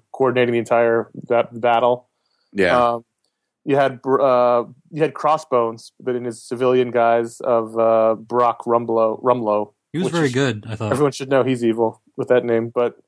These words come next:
Speaker 1: but he was
Speaker 2: <laughs> Batroc
Speaker 1: so
Speaker 2: was, yeah,
Speaker 1: Yeah,
Speaker 2: Batroc
Speaker 1: Batroc
Speaker 2: was
Speaker 1: the Leaper, and it, you just,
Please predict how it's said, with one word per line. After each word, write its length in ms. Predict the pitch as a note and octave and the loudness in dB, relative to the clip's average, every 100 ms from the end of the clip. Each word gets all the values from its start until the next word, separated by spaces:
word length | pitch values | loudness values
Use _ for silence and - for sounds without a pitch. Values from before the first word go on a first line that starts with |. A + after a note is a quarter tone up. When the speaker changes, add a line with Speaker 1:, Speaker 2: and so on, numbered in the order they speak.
| _ _ _ | _ _ _
Speaker 1:
but 220 | A#2+ B2+ | -4 -2
he 120 | D3 | 0
was 120 | D3 A2 | 0 0
Speaker 2:
<laughs> 80 | C3 | 0
Batroc 320 | C#3+ B2+ D3 | 0 0 0
Speaker 1:
so 60 | D3 | -2
Speaker 2:
was, 180 | C#3+ A2 _ _ _ _ - | -6 -8 _ _ _ _ -6
yeah, 80 | A2+ | -2
Speaker 1:
Yeah, 140 | D#3+ C#3+ | 0 0
Speaker 2:
Batroc 20 | |
Speaker 1:
Batroc 220 | D#3+ D#3 | 0 0
Speaker 2:
was 120 | G3 D#3+ | -2 -2
Speaker 1:
the 60 | |
Leaper, 460 | D3+ D#3+ E3+ F3 F3 | 0 0 2 2 2
and 220 | D#3+ D#3 | 0 -2
it, 160 | F3 D#3+ | -6 -6
you 140 | E3+ E3 | -4 -2
just, 240 | F#3+ - | -2 -4